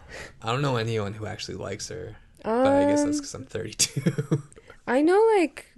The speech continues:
Speaker 2: yeah, I don't actually really know anyone who's a fan of hers, but I know that she's very popular.
Speaker 1: Yeah.
Speaker 2: Yeah.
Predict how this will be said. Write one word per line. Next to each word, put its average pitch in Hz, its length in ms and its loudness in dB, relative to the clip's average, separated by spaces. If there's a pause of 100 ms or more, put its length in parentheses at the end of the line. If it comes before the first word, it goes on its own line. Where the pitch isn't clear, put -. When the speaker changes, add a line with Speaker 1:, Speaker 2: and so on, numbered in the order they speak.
(320)
Speaker 2:
yeah, 349 200 4
I 349 180 4
don't 480 280 4
actually 359 480 2
really 233 380 0
know 180 640 0
anyone 214 380 0
who's 220 200 0
a 220 60 0
fan 220 460 -2
of 240 160 -4
hers, 247 420 0
but - 220 -2
I 175 180 0
know 170 400 -2
that 196 300 0 (420)
she's - 220 -2
very 147 200 4
popular. 175 680 -2 (240)
Speaker 1:
Yeah. - 280 -6 (380)
Speaker 2:
Yeah. - 200 -6